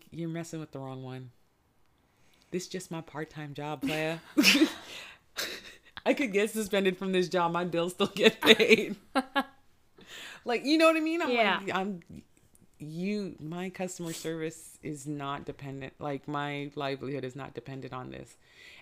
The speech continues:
Speaker 1: And that's what made me feel really bad, is that there are people that get talked to like this where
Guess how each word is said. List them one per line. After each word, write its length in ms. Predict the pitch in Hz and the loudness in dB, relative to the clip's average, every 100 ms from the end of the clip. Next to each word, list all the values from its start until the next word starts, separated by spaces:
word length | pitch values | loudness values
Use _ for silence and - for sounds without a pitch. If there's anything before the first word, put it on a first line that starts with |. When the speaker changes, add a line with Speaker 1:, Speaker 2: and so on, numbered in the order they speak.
| - | -2
Speaker 1:
And 140 | 190 | 2
that's 200 | 220 285 | 2 0
what 140 | 294 220 | -2 0
made 180 | 208 | 0
me 120 | 190 180 | -2 -2
feel 260 | 180 160 | -2 -2
really 300 | 156 170 214 | -2 -4 -4
bad, 240 | 175 160 143 | -4 -4 -4
is 100 | 143 | -6
that 220 | 139 - - - - _ _ _ _ 165 | -8 -10 -20 -20 -20 _ _ _ _ 2
there 200 | 180 220 | 2 2
are 60 | |
people 400 | 220 196 190 220 | -4 -8 -6 -4
that 180 | 190 147 | -4 -4
get 180 | 151 - | -6 -8
talked 300 | - 139 - | -10 -12 -6
to 120 | 190 | -4
like 240 | 185 180 - | -2 -4 -4
this 320 | 185 233 - 127 131 | -6 -6 -10 -6 4
where 280 | 160 151 | 4 4